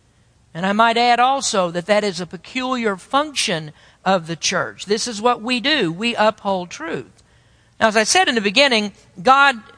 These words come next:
does His work in the world only through the church. And so we have the responsibility of being the ones that uphold that truth. And this is why you see so many parachurch organizations that have held on to truth for a little while,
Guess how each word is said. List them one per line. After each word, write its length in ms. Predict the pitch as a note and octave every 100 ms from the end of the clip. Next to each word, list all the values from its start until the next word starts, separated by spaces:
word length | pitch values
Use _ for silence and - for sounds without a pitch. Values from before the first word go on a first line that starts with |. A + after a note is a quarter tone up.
| -
does 300 | E3+ C4 B3+
His 220 | B3 F#3+
work 240 | G3 G#3+ G3+
in 80 | F#3
the 60 |
world 340 | F3+ A3 G3 F3
only 440 | A3 A#3 G3+ E3+ E3 - _
through 320 | - B3 B3+
the 120 | F3
church. 600 | D#3+ F#3+ D#3+ F3+ G#3+ - _ _ _ _ _ _ _ -
And 120 | F3
so 140 | - A#3
we 160 | C4
have 200 | A#3 A#3+
the 80 | G#3+
responsibility 880 | G3+ - A3+ G#3+ - F#3+ G#3+ F#3+ F#3
of 80 | E3+
being 240 | G3+ A#3
the 80 | G3+
ones 240 | F#3 F3+ -
that 100 | E3+
uphold 440 | E3 A3 A#3+ G#3+
that 220 | E3 E3
truth. 440 | - E3 D#3 G3 _ _ - - _ -
And 80 |
this 140 | A#3 -
is 140 | E4+
why 180 | D#4 C#4+
you 160 | B3+ A3+
see 260 | - B3+
so 280 | A3 C4+ B3+
many 200 | B3 G#3
parachurch 640 | F3 A#3 A3+ G#3+ G#3+ F#3
organizations 1000 | - G3 F#3+ F3+ D3+ G3 G#3+ - F3 D#3
that 140 | E3+ F3
have 120 | D#3 - -
held 260 | - C4 B3
on 220 | C4+ C4
to 80 | G3+
truth 320 | - A3+ G#3+
for 120 | -
a 80 | F#3+
little 280 | G#3 D#4+ A3+
while, 420 | E3+ D3+ E3 G3